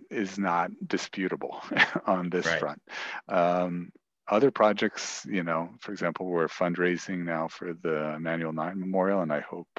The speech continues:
Speaker 1: uh, the audience today will look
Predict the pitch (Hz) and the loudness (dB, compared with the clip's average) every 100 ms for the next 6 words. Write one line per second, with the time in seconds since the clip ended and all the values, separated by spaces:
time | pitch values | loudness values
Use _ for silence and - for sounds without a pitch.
0 | - - - - - _ - 92 82 80 | -14 -14 -16 -18 -20 _ -12 -4 -2 0
1 | 80 - - 185 87 85 82 82 - - | -2 -6 -10 -4 0 2 0 -2 -6 -6
2 | 87 80 80 82 78 73 82 85 | 0 0 0 0 0 0 -2 -4